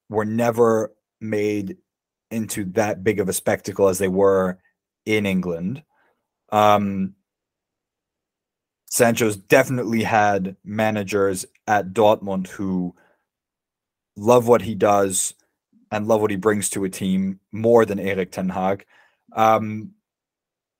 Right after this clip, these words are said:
I will say I definitely agree with you that he could have shown a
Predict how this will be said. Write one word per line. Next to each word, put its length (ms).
I 120
will 300
say 220
I 40
definitely 400
agree 240
with 180
you 100
that 260
he 160
could 220
have 120
shown 240
a 80